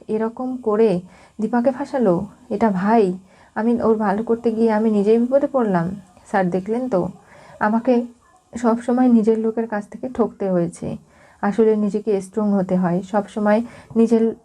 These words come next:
লোক বলে সব কিছুতে ছাড় দেওয়া যায় না, আর ছাড় দিতে দিতে আজকে আমার এই পরিণতি। আমি কখনোই জয়কে ছাড়বো না, ওর কষ্ট দেখে আমি এখানে চাকরি দিয়েছিলাম,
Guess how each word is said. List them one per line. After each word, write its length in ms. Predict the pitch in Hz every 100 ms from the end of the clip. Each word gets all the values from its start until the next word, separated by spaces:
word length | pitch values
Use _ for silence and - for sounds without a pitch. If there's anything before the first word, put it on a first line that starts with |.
| - _
লোক 240 | 202 208 214
বলে 300 | 226 233 226
সব 200 | 240 185 -
কিছুতে 340 | 220 220 240
ছাড় 280 | - 185 180
দেওয়া 240 | 180 180
যায় 200 | 180 170
না, 200 | 165 175 - - _ _ -
আর 120 | 190 196 - - _
ছাড় 260 | - 214 202
দিতে 240 | 208 226
দিতে 220 | 240 262 233
আজকে 300 | 185 185 214
আমার 200 | 196 185
এই 120 | 175
পরিণতি। 580 | 175 165 170 160 - 202 - _ -
আমি 220 | 202 240
কখনোই 440 | 233 214 247 262 247
জয়কে 300 | 202 185 190
ছাড়বো 320 | 180 170 175
না, 180 | 170 214 - _ _ - _
ওর 120 | 214 214
কষ্ট 240 | 190 208
দেখে 260 | 226 233 247
আমি 280 | 214 196 208
এখানে 260 | 202 214 247
চাকরি 300 | 208 190 185
দিয়েছিলাম, 560 | 180 175 180 175 180